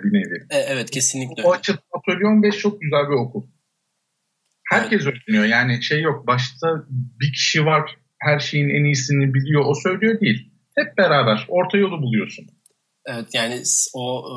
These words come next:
Speaker 2: e, senin başından beri anlattığın, e, aslında şey de çok güzel. Atölye on beşin developer ve, e, yani komple ekipte de aslında şöyle bir olay var. Herkes tasarımla fikir yürütebilecek ya da,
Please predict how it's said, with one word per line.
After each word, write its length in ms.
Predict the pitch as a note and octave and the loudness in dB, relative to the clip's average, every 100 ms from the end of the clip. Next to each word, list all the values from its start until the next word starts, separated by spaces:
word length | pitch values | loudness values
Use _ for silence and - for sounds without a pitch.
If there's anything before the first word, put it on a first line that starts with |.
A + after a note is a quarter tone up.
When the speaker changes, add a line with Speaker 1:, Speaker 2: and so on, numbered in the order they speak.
| A#2 | -6
Speaker 2:
e, 20 | |
senin 280 | A#2 B2 B2 | -4 -4 -4
başından 440 | B2 - C3+ C3 | -2 -2 0 0
beri 120 | C3 | 0
anlattığın, 640 | B2 G2+ A#2+ - D3 D#3+ - - - - - D3 | 0 -2 -6 -4 -4 -4 -6 -20 -20 -20 -10 -4
e, 40 | |
aslında 520 | A#2 A2+ A#2 - C#3+ | 0 0 0 0 0
şey 200 | - C#3+ | 0 2
de 60 | C#3 | 0
çok 200 | C3 G#2+ | -4 -6
güzel. 280 | A2 G2 F#2+ - | -4 -4 -4 -8
Atölye 320 | - C3+ C3 | -4 0 0
on 120 | C3 | 2
beşin 320 | C3 - C#3 | 0 0 0
developer 600 | C3+ B2+ C3+ C3 C#3+ C3 | -2 -2 -4 -4 -4 -4
ve, 120 | C3 B2+ A#2+ | -2 -2 -2
e, 60 | A#2+ A#2 A#2 - B2+ B2 A#2+ - _ | -4 -4 -4 -6 -8 -10 -12 -16 _
yani 140 | E3+ - | -6 -4
komple 300 | - D3+ D3 | -2 0 0
ekipte 440 | C#3+ - - E3 | 0 -2 -2 0
de 80 | D#3+ | 2
aslında 300 | C3 - D3 | 2 2 0
şöyle 280 | C#3 C#3 C3 | 0 0 0
bir 60 | C3 | -2
olay 280 | B2 B2 A#2 | 0 0 0
var. 140 | G#2 - - - | -4 -8 -14 0
Herkes 400 | D3 D#3+ D#3+ - | 0 2 0 0
tasarımla 580 | C#3+ - D3 C#3+ D3+ D#3+ | 2 2 4 4 2 0
fikir 360 | - C3 E3+ | -4 -2 0
yürütebilecek 580 | D#3 C3+ D3 C3+ C#3+ D#3 | 2 2 0 0 0 0
ya 100 | C3+ | 0
da, 160 | C3+ | -2